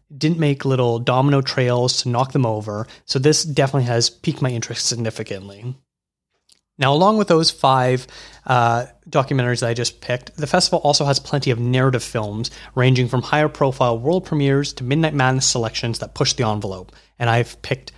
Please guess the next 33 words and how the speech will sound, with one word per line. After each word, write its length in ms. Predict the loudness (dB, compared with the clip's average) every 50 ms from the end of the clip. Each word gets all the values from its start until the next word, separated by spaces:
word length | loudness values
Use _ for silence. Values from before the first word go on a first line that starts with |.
| -20 _
five 460 | _ _ _ 2 2 4 4 4 2
narrative 400 | 0 0 0 0 0 -2 -2 -4
films 260 | -4 -6 -4 -2 -2 -2
to 80 | -2
go 120 | -2 -4 -4
with 200 | -4 -6 -6 -8
it. 140 | -10 -10 -10 -10
And 80 | -6 -6
the 60 | -2
first 260 | 2 2 2 2 2
one 120 | 2 2 0
is 100 | 0 -2
from 340 | -2 0 0 2 2 0 -2 -6 -12 -20 _ -8
the 140 | -8 -6 0 2
Narrative 400 | 4 6 6 4 4 2 2 2
Spotlight, 680 | 2 2 2 2 2 2 2 -2 -4 -4 -6 -10 -14 -20 -20 _ _
which 180 | -10 -6 -6 -4
is 60 | -4
high 200 | -2 0 0 0
profile 680 | 0 2 2 2 2 2 0 0 0 2 2 2 2 2
narrative 340 | 0 2 2 2 2 0
features 480 | -2 -2 -4 -4 -2 -2 -2 -2 -2 -2
receiving 400 | -2 0 2 2 2 2 0 -2
the 80 | -2 -2
World, 380 | 0 2 4 4 4 2 0 -2
International, 580 | -4 -2 0 0 2 2 0 0 -2 -4 -2
North 220 | 0 0 0 2 2
American, 500 | 2 2 2 2 0 0 0 -2 -2 0
U 200 | 0 0 2 2
S, 160 | 2 0 -2 0
or 200 | 0 0 0 -2
Texas 580 | -4 -10 -6 -6 -6 -4 -4 -4 -4 -4 -4
premieres 600 | -6 -6 -4 -4 -2 -2 -4 -4 -6 -4 -4 -6